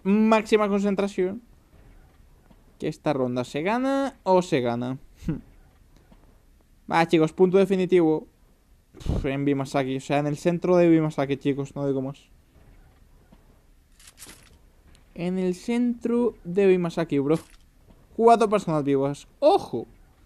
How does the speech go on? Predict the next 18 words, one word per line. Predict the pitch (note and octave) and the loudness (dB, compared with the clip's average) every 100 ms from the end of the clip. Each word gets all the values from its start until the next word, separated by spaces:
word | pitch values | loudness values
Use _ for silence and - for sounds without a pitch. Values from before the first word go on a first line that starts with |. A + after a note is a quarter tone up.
| _ _ - - | _ _ -18 -8
Vamos | A#2+ C3+ D3 | -6 -4 -4
avanzando | C#3+ C#3 B2+ A#2+ | -6 -6 -4 -4
lentamente. | B2 C3 F3 F3+ F3+ F3+ | -4 -4 -4 -2 -4 -2
Paso | D#3 - | -2 0
del | F3 | 0
coche | E3 F3 F3 | 0 -2 0
ahora, | E3 D#3+ C#3+ - _ | 0 0 -2 -8 _
porque | - C3+ | -10 -6
ya | B2+ | -4
sería | - C#3+ | -2 0
muy | D3 D3 | 0 0
guarrindón, | C#3+ C#3+ D3 D3 C#3 | 2 2 0 -2 -4
así | C3+ B2 | -6 -8
que | C#3 F3 | -8 -8
paso. | D3+ - C3+ - _ _ _ _ _ _ _ _ _ _ _ _ _ _ _ _ _ _ _ _ _ _ _ _ _ - | -8 -8 -12 -16 _ _ _ _ _ _ _ _ _ _ _ _ _ _ _ _ _ _ _ _ _ _ _ _ _ -18
Vamos | - C3 C3+ C#3 | -10 -8 -8 -8
avanzando | C3 C3 C3 A#2+ A2 | -8 -6 -6 -6 -4
lentamente. | A2 B2+ C3 A#2+ A#2+ C#3+ A3 F#4 | -4 -4 -4 -6 -6 -6 -8 -10